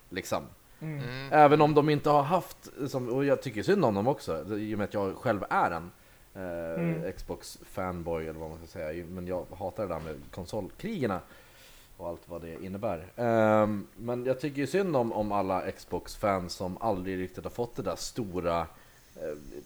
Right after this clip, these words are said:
Speaker 1: exklusiva spelet som de
Speaker 2: Mm.
Speaker 1: kan skryta om, liksom som P S har fått liksom mängder av senaste tre, fyra åren.
Speaker 3: Mm.
Speaker 2: Mm.
Speaker 3: Mm.
Speaker 1: Eh, så har liksom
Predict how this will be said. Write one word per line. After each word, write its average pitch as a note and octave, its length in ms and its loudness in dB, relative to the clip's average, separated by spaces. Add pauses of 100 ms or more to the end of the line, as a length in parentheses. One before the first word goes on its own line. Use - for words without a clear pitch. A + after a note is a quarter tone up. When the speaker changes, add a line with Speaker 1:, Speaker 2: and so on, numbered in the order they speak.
(320)
Speaker 1:
exklusiva G#2+ 800 -2
spelet - 720 -2
som A2 260 -4
de B2+ 180 6
Speaker 2:
Mm. D#3 140 0
Speaker 1:
kan A2+ 140 2
skryta A#2+ 460 -2
om, F#2+ 200 4
liksom G2+ 220 -8
som G2 380 -6
P A#2+ 240 2
S C3 220 2
har A#2+ 80 2
fått - 380 -6 (120)
liksom F2+ 360 -4
mängder B2 800 2
av F2 260 4
senaste F2 680 -4 (160)
tre, F2+ 240 -6
fyra F#2+ 240 -4
åren. F2 340 0 (520)
Speaker 3:
Mm. B2+ 320 -14 (100)
Speaker 2:
Mm. C3+ 160 -8 (840)
Speaker 3:
Mm. E2+ 400 -4
Speaker 1:
Eh, F2 60 -8
så B2+ 240 -4
har A2 120 2
liksom G2 300 -6